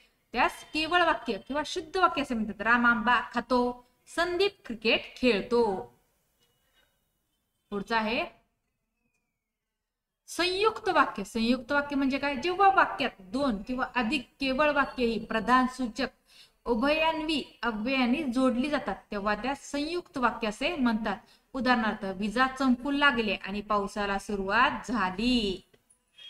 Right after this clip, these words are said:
भारतात कला, पैसा आला आणि बेकारी वाढली. पहा, संयुक्त वाक्य काय? जेव्हा वाक्यात दोन किंवा अधिक केवळ वाक्य ही प्रधान सूचक उभयान्वी अव्ययाने जोडली जातात, तेव्हा त्या संयुक्त वाक्य असे म्हणतात.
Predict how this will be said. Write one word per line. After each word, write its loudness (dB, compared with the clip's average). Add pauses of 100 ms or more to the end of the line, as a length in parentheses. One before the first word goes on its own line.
(520)
भारतात 2 (100)
कला, 6 (200)
पैसा 0
आला 4
आणि 0
बेकारी -2 (200)
वाढली. -2 (100)
पहा, -2 (480)
संयुक्त 2
वाक्य 0
काय? 0 (300)
जेव्हा 2
वाक्यात 0 (140)
दोन 0
किंवा 4
अधिक 2 (120)
केवळ 2
वाक्य 0
ही 0 (140)
प्रधान 2
सूचक -6 (160)
उभयान्वी -2 (100)
अव्ययाने -2
जोडली 0
जातात, -4 (420)
तेव्हा -2
त्या -4
संयुक्त -4
वाक्य 0
असे -4
म्हणतात. 0